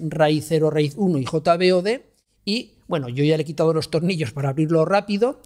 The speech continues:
¿Y qué es lo que tiene dentro? Dos conectores M dos, de tal manera que en estos M dos yo puedo coger un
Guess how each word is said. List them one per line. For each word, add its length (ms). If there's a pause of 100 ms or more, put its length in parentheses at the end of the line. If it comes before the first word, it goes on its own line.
(400)
¿Y 100
qué 80
es 60
lo 80
que 80
tiene 240
dentro? 480 (840)
Dos 300
conectores 760
M 240
dos, 340
de 140
tal 140
manera 280
que 80
en 60
estos 320
M 240
dos 300 (420)
yo 160
puedo 200
coger 440
un 200